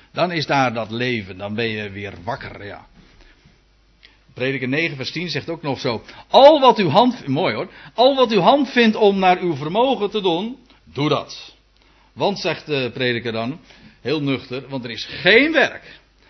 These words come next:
geen overleg of kennis of wijsheid in het dodenrijk waarheen gij gaat." Nou, daarmee is de vraag toch wel beantwoord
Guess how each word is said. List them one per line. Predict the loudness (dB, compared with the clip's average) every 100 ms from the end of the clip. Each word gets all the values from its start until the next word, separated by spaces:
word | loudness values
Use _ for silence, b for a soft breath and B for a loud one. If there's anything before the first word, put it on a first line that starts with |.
| b
geen | b -10 2 6 6 6
overleg | 2 0 -4 -10 -12 -18 -20 _ _
of | -20 -20 -2
kennis | 0 2 0 -4 -8 -10 -14 _ _
of | -14
wijsheid | -2 0 2 0 -4 -4 -6
in | -10 -14
het | -6
dodenrijk | -4 -2 -4 -4 -4 -6 -12 B B
waarheen | -8 -4 -4 -4
gij | -6 -6
gaat." | -4 -4 -6 -12 -20 _ _
Nou, | -16 -6
daarmee | -2 0 -2
is | -4 -6
de | -4
vraag | -4 -4
toch | -6
wel | -6 -6
beantwoord | -6 -6 -8 -10 -16